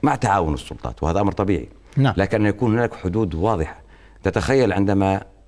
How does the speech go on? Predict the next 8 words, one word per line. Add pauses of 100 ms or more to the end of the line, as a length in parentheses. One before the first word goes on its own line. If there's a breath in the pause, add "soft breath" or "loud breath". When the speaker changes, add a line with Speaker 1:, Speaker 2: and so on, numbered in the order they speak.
(120)
Speaker 1:
يجمع
مجلس
النواب
السلطتين
التشريعية
والتنفيذية. (920 soft breath)
هذا
تغول.